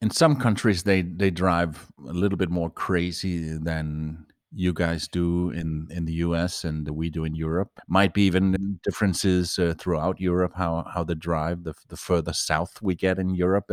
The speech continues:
Some people might accuse the, uh, Spanish and the Italians and the Greeks for driving more crazy, but it's not something that I would be afraid of driving in those countries.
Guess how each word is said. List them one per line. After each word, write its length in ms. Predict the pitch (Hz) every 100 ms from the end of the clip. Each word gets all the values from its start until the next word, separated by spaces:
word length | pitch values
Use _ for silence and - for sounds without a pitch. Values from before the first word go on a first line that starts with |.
| 87
Some 240 | - 104
people 280 | - 104 95
might 320 | 95 90 90
accuse 560 | 87 - - 98 98 -
the, 380 | 98 95 92 90
uh, 200 | 90 87
Spanish 540 | - - 90 92 95
and 160 | 92 87
the 140 | 87
Italians 560 | 85 98 90 92 92 92
and 120 | 82
the 60 | 80
Greeks 400 | 98 92 - -
for 440 | - 82 80 78 - - - _
driving 400 | - 90 85 87
more 260 | 87 90 92
crazy, 460 | - 98 98 104
but 180 | 104 98
it's 160 | 95 -
not 240 | 104 104
something 440 | - 95 82 95 90
that 200 | 69 64
I 100 | 78
would 220 | 80 80 -
be 80 |
afraid 460 | 80 - - 90 92
of 120 | 87
driving 380 | - 82 98 95
in 140 | 82
those 200 | 80 85
countries. 600 | - 90 82 87 82 -